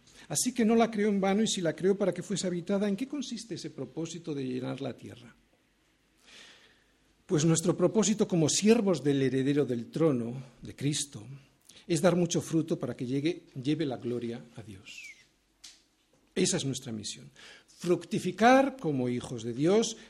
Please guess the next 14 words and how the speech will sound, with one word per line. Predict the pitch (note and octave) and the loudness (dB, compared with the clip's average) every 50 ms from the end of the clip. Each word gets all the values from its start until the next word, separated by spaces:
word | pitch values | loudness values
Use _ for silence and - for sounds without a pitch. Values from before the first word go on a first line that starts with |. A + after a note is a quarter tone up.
| - _ _ _ | -20 _ _ _
para | - D#3+ D#3+ D#3+ | 0 2 2 2
llenar | D#3+ D3+ E3+ F3 G3 A3+ C4 C4 | 2 4 4 4 6 6 6 6
la | C4 B3 A#3 B3 | 4 4 2 2
tierra | A#3+ A#3 B3 A#3 F#3+ D#3 C#3 A2 | 4 4 4 4 4 2 0 0
de | B2 | -2
esos | A#2+ - C#3 B2 - - | -4 -4 -4 -4 -4 -4
frutos | - G#3+ A3+ B3+ C#4+ C#4 C#4+ D4 D#4+ D4+ - - - - - - | -2 0 2 2 2 2 2 2 2 2 0 -4 -8 -14 -12 -4
y | G3 D#3 | -2 0
así | D3+ - - A3+ A3+ | 2 2 4 4 6
darle | A3 A#3 A3+ G#3+ G3+ | 8 8 8 8 6
la | F3+ E3 C#3 | 6 4 4
gloria | D3+ D#3 D#3+ D#3 D3 B2+ A#2 G#2 | 4 4 4 4 2 0 -4 -6
a | G2 | -10
Él. | F#2+ F#2+ | -14 -16